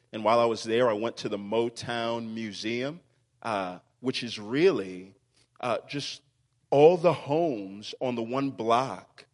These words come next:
uh, that they bought back in the day that they recorded all of these songs in. So you go into these homes that look shabby from the outside, and there's one room that they ask you to stand in. And while you stand there, there's this hole that's cut in the roof. It looks real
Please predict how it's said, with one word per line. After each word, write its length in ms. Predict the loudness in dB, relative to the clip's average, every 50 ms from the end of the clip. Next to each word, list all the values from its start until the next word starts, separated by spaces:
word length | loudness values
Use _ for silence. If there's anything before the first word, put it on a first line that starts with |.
| _ _ _ _ _ _
uh, 440 | -6 -4 -2 0 0 -2 -4 -6 -10 -14 -10 -2
that 260 | 0 2 2 2 0 -4 -8 _ _ _ _ _ _ _
they 220 | 2 4 4 4
bought 680 | 2 0 4 8 10 10 10 8 6 4 2 0 0
back 260 | 2 2 2 2 0
in 80 | -4 -4
the 80 | -4 -2
day 280 | 0 0 0 0 -2
that 180 | -4 -6 -6 -4
they 180 | -2 -2 -2
recorded 760 | -2 -4 -6 -6 -6 -6 -6 -6 -2 0 2 2 2 0 -4 -2
all 260 | 0 0 0 2 0
of 60 | -2
these 160 | -4 -6 -8
songs 420 | -6 -4 -4 -2 -2 -4 -4 -8 -12
in. 100 | -18 _ _ _ _ _ _ _ _ _ _ -10
So 220 | -4 4 4 4
you 120 | 4 2 2
go 180 | 2 2 2
into 180 | 2 0 -4 -6
these 180 | -6 -6 -8 -4
homes 340 | -4 -4 -4 -4 -6 -8
that 100 | -10 -8
look 160 | -6 -6 -4 -4
shabby 480 | -4 -2 0 0 0 0 -2 -4 -6
from 240 | -8 -6 -6 -6 -4
the 120 | -4 -4 -2
outside, 540 | -2 -4 -4 -4 -2 2 2 2 4 2 2
and 100 | 2 4
there's 180 | 2 2 2
one 260 | -2 -4 -2 -2 -2
room 220 | 0 0 0 0 0
that 120 | 0 0
they 100 | 2 0
ask 240 | 0 0 -2 -4 -8
you 60 | -8 -8
to 60 | -8
stand 460 | -8 -8 -8 -6 -6 -4 -4 -6 -8
in. 120 | -12 -16 _ _ _ _ _ _ _ _ -10 -4
And 100 | 4 6
while 160 | 6 6 6
you 140 | 4 0 -4
stand 440 | -4 -4 -4 -2 -2 -2 -4 -4
there, 120 | -6 -4 0
there's 240 | 2 2 2 2 0
this 280 | -4 -4 -4 -6 -12 _ _ _ _ _ _ _ _ _ _ _ _
hole 580 | -20 -8 2 6 6 6 8 6 4 4 2 -2
that's 260 | -4 -10 -10 -10 -10
cut 220 | -8 -4 -4 -2
in 100 | -2 -4
the 80 | -4 -6
roof. 440 | -6 -4 -2 -2 -2 -2 -4 -8 -8
It 80 | -6
looks 260 | -6 -8 -10 -10 -16 -10
real 480 | -6 -2 -2 0 0 0 -2 -4 -8